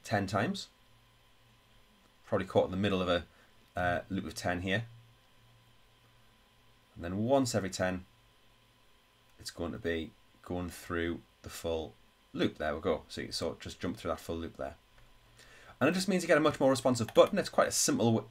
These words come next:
addition to the program, but it's quite good. Uh, if you're doing this in some kind of exam, then, or for an assessed work, then you'll be able to show off this little bit of code, and I think it's quite useful.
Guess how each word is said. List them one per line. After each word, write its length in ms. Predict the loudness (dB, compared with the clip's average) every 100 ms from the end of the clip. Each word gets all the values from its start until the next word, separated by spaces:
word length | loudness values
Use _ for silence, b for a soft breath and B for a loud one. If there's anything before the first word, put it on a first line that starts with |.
| -6
addition 400 | -2 0 0 0
to 80 | -2
the 60 |
program, 420 | 2 4 4 2
but 80 | 0
it's 100 | -2
quite 260 | 0 0 2
good. 240 | 0 0 -4 B B B -8 0
Uh, 180 | 0 0
if 120 | -4
you're 60 | 0
doing 220 | 2 2
this 140 | -2
in 120 | -4
some 160 | -4 -4
kind 160 | -4 -4
of 60 |
exam, 380 | -2 2 4 4
then, 220 | 2 0 B B B
or 220 | -2 -2 -4
for 160 | -6
an 60 | -4
assessed 320 | -2 -2 -4 -10 -14 2
work, 280 | 4 4 2
then 300 | -2 -2 -6
you'll 300 | -6 -4 -6 -10 _ _ -4
be 80 | -2
able 140 | -2
to 40 | -2
show 220 | 4 4
off 160 | 4
this 160 | -2 -4
little 160 | -6 -4
bit 180 | -2
of 160 | -2 -4 _ -12
code, 300 | -2 0 0 -6
and 120 | -8
I 20 |
think 180 | -8 -10
it's 120 | -10
quite 240 | -8 -8 -8
useful. 300 | -10 -12